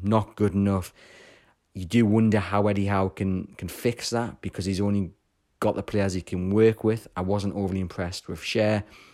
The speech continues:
Will Fernandes come in? Uh, maybe Isaac Hayden, will he come,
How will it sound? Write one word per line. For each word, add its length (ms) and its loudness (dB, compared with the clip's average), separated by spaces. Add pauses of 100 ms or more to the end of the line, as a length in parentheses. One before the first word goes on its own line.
(240)
Will 160 0
Fernandes 760 2
come 220 0
in? 280 2 (400)
Uh, 220 -4
maybe 400 -2
Isaac 320 -2
Hayden, 460 0 (320)
will 180 0
he 120 4
come, 300 0